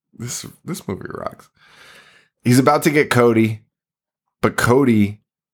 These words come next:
grabs the gun and shoots his face off, which seems like something you would have done to any of them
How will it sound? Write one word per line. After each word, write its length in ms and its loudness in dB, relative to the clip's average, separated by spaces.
grabs 300 2
the 80 2
gun 240 2
and 120 0
shoots 280 -2
his 140 -6
face 280 -6
off, 320 -14
which 240 0
seems 340 4
like 140 0
something 580 0
you 180 4
would 220 4
have 180 0
done 240 2
to 200 -4
any 200 -6
of 140 -6
them 380 -12